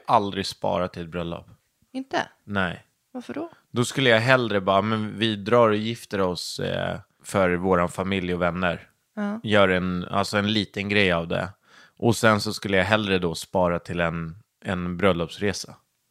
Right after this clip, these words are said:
Speaker 2: Ja,
Speaker 1: Alltså,
Speaker 2: men
Speaker 1: jag skulle så mycket hellre lägga sparade pengar på en resa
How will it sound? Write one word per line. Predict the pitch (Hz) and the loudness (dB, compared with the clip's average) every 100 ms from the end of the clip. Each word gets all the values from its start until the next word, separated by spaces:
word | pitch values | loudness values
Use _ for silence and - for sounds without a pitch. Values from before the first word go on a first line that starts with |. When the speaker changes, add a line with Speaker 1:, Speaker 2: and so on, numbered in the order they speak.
| _ _ _ - | _ _ _ -10
Speaker 2:
Ja, | 214 214 | -4 -4
Speaker 1:
Alltså, | 214 226 120 | -2 2 4
Speaker 2:
men | |
Speaker 1:
jag | 127 | 4
skulle | - 135 135 101 | 2 2 2 0
så | - - 180 151 110 98 - - | -4 2 4 6 4 2 -8 -4
mycket | 117 - 104 101 | -4 -2 -4 2
hellre | 123 110 85 85 92 110 _ _ _ _ _ _ | 2 2 -2 -4 -4 -10 _ _ _ _ _ _
lägga | 113 110 101 90 98 87 87 _ _ _ _ _ | -2 0 0 0 2 2 0 _ _ _ _ _
sparade | - - 113 104 101 95 | -10 2 6 8 6 4
pengar | - 87 85 82 85 104 _ _ _ _ _ _ _ _ | -4 -6 -6 -6 -8 -10 _ _ _ _ _ _ _ _
på | - 104 | -4 -2
en | 95 | -2
resa | 90 98 92 - 113 92 87 | -2 0 0 -2 0 0 0